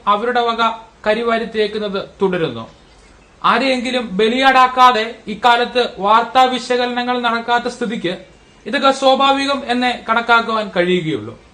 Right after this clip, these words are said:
എങ്കിലും ഇത്രയധികം അവഹേളിക്കുന്നത് കണ്ടില്ലെന്ന് നടിക്കുവാൻ കഴിയുമോ?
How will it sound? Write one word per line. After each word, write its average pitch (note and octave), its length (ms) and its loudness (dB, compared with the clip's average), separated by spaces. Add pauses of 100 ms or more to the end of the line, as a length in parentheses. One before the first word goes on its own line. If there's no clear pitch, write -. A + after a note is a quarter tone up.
(340)
എങ്കിലും A#3+ 520 -2 (180)
ഇത്രയധികം C4 800 -2
അവഹേളിക്കുന്നത് C4 840 2 (160)
കണ്ടില്ലെന്ന് A#3+ 580 -2
നടിക്കുവാൻ A3+ 480 -4
കഴിയുമോ? C#3+ 500 -2